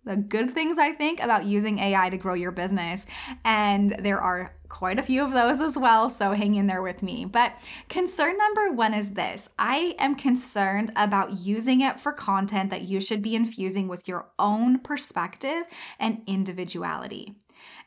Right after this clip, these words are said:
A I pulls from resources all over the web. Nothing it produces is a hundred percent unique, and none of it has your own unique perspective. So if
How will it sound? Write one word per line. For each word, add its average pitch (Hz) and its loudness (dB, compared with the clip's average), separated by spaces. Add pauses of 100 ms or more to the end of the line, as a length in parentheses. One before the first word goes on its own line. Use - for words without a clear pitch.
(140)
A 285 0
I 247 2
pulls 240 -2
from 220 0
resources 202 0 (160)
all 185 0
over 180 -6
the 175 -8
web. 175 -2 (340)
Nothing 247 4
it 294 0
produces 240 -2
is 233 -2
a 214 2
hundred 233 0
percent 240 0
unique, 196 2
and 208 6
none 220 4
of 262 2
it 277 2
has 208 0
your 202 -2
own 190 0
unique 190 0
perspective. 185 -2
So 226 0 (260)
if 254 0